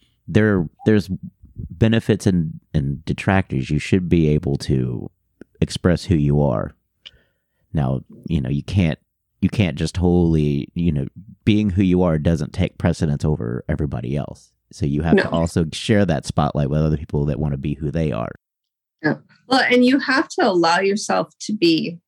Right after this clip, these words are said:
Speaker 2: you know, a certain way as well. Um, you know, like, we, we allow people to tell us how to be or how we, how to think, and then we turn around and we blame them. You know, "Well, I'm, you're telling me I have to think this way."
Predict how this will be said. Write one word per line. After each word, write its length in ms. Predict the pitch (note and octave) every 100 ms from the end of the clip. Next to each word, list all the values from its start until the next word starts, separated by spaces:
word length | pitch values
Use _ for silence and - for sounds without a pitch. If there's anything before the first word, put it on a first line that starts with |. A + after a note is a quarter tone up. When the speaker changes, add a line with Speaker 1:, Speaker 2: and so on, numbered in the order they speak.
| _ -
Speaker 2:
you 120 | F#3+
know, 220 | F3 -
a 100 | F#3+
certain 440 | F3+ - G3 - F#3
way 160 | D3 D#3+
as 180 | E3 -
well. 400 | E3+ - G3 - - - _ -
Um, 420 | F#3+ - - F3+ -
you 100 | G3+
know, 60 |
like, 160 | G3+ -
we, 360 | A#3 A3 A3 G#3 G3+
we 80 |
allow 300 | G3+ F#3 G3 G3+
people 340 | - A3+ A3+
to 100 | A3
tell 280 | - F#3+ F#3
us 440 | B3 D4 - - _ _ _ -
how 100 | B3
to 80 | A3+
be 180 | A#3
or 120 | A3+ G#3+
how 100 | G3
we, 140 | F#3+ F#3
how 120 | G3
to 80 | F#3
think, 360 | - A3+ A3 -
and 140 | F#3+ G3
then 100 | G3
we 80 | F#3+
turn 220 | - A3
around 140 | G#3
and 80 | G3
we 80 | F#3
blame 440 | F3 F3+ G3 G3
them. 440 | F#3+ G3 C#3+ - - _ _ _
You 80 | F#3+
know, 120 | F#3
"Well, 240 | F3+ F3+ - -
I'm, 360 | G3 G3 F#3 F3+ -
you're 340 | G3 F#3 - -
telling 320 | - A#3 A#3+
me 100 | G#3
I 60 | E3+
have 180 | G3 E3
to 80 | _
think 200 | - F3
this 260 | - E3+ -
way." 260 | D#3+ D3